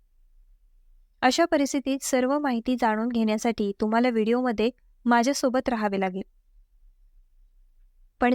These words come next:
त्यापूर्वी जर तुम्हाला तुमचे जीवन आनंदी राहायचे असेल, तुम्ही निरोगी राहावे आणि देवी लक्ष्मी आणि भगवान गणेश महाराजांचे आशीर्वाद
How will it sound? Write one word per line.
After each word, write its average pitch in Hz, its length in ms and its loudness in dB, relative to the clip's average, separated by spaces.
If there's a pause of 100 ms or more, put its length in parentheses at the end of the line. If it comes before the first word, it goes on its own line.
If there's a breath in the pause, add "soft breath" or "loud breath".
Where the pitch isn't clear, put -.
त्यापूर्वी 240 600 2
जर 254 220 0
तुम्हाला 254 360 2
तुमचे 285 280 -2
जीवन 226 380 0 (180)
आनंदी 240 380 0
राहायचे 233 360 0
असेल, 208 400 -4 (540)
तुम्ही 285 160 4
निरोगी 277 400 2
राहावे 240 360 0
आणि 247 320 2
देवी 220 380 0
लक्ष्मी 262 360 -2
आणि 254 180 0
भगवान 220 440 0
गणेश 233 300 -2
महाराजांचे 220 600 -2 (120)
आशीर्वाद 220 480 -2